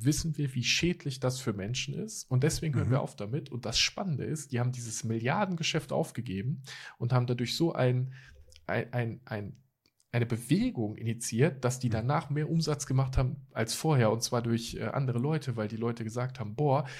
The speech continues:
Speaker 1: ich mag die Moral dieses Unternehmens. Ich mag, wie
Speaker 2: Mhm.
Speaker 1: die sich für die Gesellschaft, die Welt einsetzen, deswegen gehe ich bei denen jetzt kaufen.“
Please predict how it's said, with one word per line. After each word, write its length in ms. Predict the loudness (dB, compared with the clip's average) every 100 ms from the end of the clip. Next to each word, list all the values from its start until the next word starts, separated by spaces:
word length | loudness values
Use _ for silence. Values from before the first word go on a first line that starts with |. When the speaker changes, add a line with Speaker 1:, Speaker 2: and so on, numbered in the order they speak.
| -16 0
Speaker 1:
ich 240 | 0 2
mag 400 | 0 2 2 0
die 80 | 0
Moral 400 | 0 2 4 4
dieses 320 | 0 -4 -4 -6
Unternehmens. 800 | -6 -4 -4 -4 -4 -6 -8 -12 _ -20 -20 -2
Ich 180 | -2 2
mag, 380 | 2 2 2 2
wie 80 | 2
Speaker 2:
Mhm. 80 |
Speaker 1:
die 100 | 2
sich 220 | 2 -2 0
für 180 | 0
die 100 | 2
Gesellschaft, 500 | -2 0 0 -2 -6
die 100 | -4
Welt 200 | -2 -2
einsetzen, 460 | -4 -4 -4 -4 0
deswegen 400 | 2 2 0 0
gehe 140 | -2
ich 160 | -2 -2
bei 140 | -2
denen 320 | 2 2 2 -4
jetzt 220 | -8 -6
kaufen.“ 440 | -4 -4 -6 -16